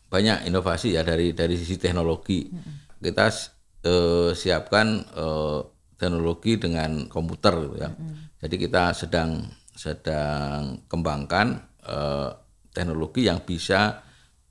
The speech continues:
Speaker 1: eh, digunakan oleh seluruh anak-anak penyandang disabilitas. Ini yang, yang harus, eh, di-, segera dilakukan karena anak-anak ini kan berkembang dalam sistem I T yang cukup kencang.
Speaker 2: Mm-mm.
Speaker 1: Itu yang harus kita kembangkan.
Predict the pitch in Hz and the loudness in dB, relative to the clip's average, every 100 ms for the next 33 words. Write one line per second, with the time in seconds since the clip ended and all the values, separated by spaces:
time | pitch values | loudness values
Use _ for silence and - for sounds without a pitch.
0 | - 76 82 87 - 95 82 120 82 104 | -10 -4 -4 -4 -2 -2 0 0 0 -2
1 | 101 - - - 101 107 127 - - 85 | -2 -10 -12 -2 2 2 0 -2 -6 -2
2 | 85 82 92 80 85 - 78 - - - | 0 0 0 -2 -4 -8 -10 -12 -14 -14
3 | - _ - 120 101 92 87 67 - _ | -20 _ 0 4 4 2 -4 -6 -16 _
4 | _ - 82 82 85 85 85 - _ _ | _ -2 2 4 2 0 -4 -10 _ _
5 | 85 82 107 117 - - - - _ - | -2 0 0 -2 -8 -14 -18 -20 _ 0
6 | 85 85 82 82 - 92 85 85 - - | 2 4 2 0 0 0 2 0 -2 -4
7 | - 92 - 87 82 78 78 73 87 87 | 2 0 2 -2 0 -4 -6 -4 -2 0
8 | 85 113 - - _ _ - - - 92 | 0 -2 -4 -12 _ _ -20 -20 -12 -6
9 | 95 80 95 67 110 120 143 - - _ | -4 -2 -2 -2 -2 -2 -4 -4 -10 _
10 | _ _ 107 95 92 123 104 87 85 87 | _ _ -6 -4 -2 0 0 -2 -4 -6
11 | - 87 85 90 110 90 90 92 - 82 | -4 -2 0 0 0 0 -2 -6 -4 -6
12 | - 185 185 170 165 113 98 104 80 85 | -4 -6 -6 -6 -8 -4 2 2 2 -4
13 | 80 73 - - - - | -8 -8 -8 -12 -14 -16